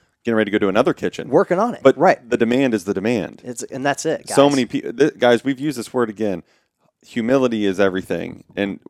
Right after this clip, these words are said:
Speaker 1: with humility does come a lot of success.
Speaker 2: Yeah.
Speaker 1: Um, and it, this goes back to humble people are relatable.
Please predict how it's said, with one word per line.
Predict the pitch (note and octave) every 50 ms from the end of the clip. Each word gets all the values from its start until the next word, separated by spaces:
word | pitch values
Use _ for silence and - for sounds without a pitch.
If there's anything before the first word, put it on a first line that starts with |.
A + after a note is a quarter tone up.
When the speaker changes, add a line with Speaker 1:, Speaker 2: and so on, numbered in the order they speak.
| -
Speaker 1:
with | _ E2 F#2+ G#2+ B2 C#3+ - -
humility | - A#2 G#2+ G#2+ A2 A#2 B2 C3 C3+ B2+
does | - _ - G#2 G#2+ A2+ G#2
come | - - G2 F#2+
a |
lot | F2+ F#2 F2+ F#2 F#2
of | F2
success. | - - - - - F#2 - - - F#2+
Speaker 2:
Yeah. | G#2 F2+ F#2 _ _ _ _ _ _ _ _ _ _ _
Speaker 1:
Um, | - F#2+ F2+ F2+ F2 -
and | - G#2 G2 -
it, | - A2 G#2 - G#2+
this | A2+ C3 -
goes | - B2+ A#2 G2+
back | F2+ G#2+ G#2 G#2 -
to | - A#2 G#2 - - - - _ _ _ _ -
humble | - D#3+ F3 G#3 F#3 D#3 -
people | - C3 A#2+ - A2+ G#2+ -
are | - F#2+ F2
relatable. | F#2 F2 E2+ F2 F2 F2+ F2 D2+ - G#1 -